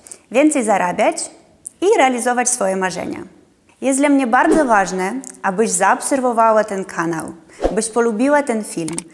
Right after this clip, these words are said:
ponieważ dopiero wtedy będę wiedziała, że wszystko to, co robię,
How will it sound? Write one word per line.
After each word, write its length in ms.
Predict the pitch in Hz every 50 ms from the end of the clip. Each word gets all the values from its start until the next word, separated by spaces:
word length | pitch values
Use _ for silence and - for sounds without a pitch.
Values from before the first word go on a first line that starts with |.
| - - - - -
ponieważ 400 | 240 233 240 247 240 247 233 208
dopiero 380 | 226 233 233 269 311 359 381
wtedy 480 | 359 370 - - 190 185 160 180 196 269 330 330 277
będę 360 | 208 214 220 226 208 214 190
wiedziała, 600 | 202 196 185 208 180 180 180 180 185 214 285 311 - -
że 160 | 208 196 208
wszystko 440 | 196 - - 330 370 349 - - 294
to, 160 | - 233 220
co 180 | 220 - 220 190
robię, 380 | 180 180 175 170 185 220 311